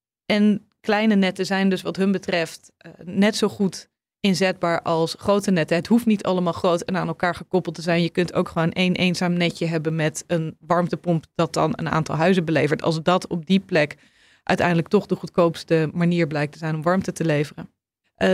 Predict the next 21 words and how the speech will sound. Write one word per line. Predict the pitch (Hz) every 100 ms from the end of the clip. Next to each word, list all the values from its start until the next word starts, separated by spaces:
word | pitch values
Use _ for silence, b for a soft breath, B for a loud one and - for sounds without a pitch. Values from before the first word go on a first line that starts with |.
| 180
Denemarken | 214 240 254 240 240
kende | 202 208 208
ook, | - 233 233
dat | 196
is | 196
wel | 208
belangrijk | 196 202 202 190
om | 202
te | 190
vermelden, | 185 196 190 190 190
tot | 214
tweeduizend | 208 196 185 180 165
negentien | 180 196 208 202 190 180 -
een | 165 165 156
warmteaansluitplicht. | 196 277 - 170 165 - 147 147 160 151
Eigenlijk | - 170 175 180
vergelijkbaar | - - 175 175 180
met | 170 160
de |
Nederlandse | 170 170 156 156 175
gasaansluitplicht. | 202 196 - 165 156 - 143 - 165 -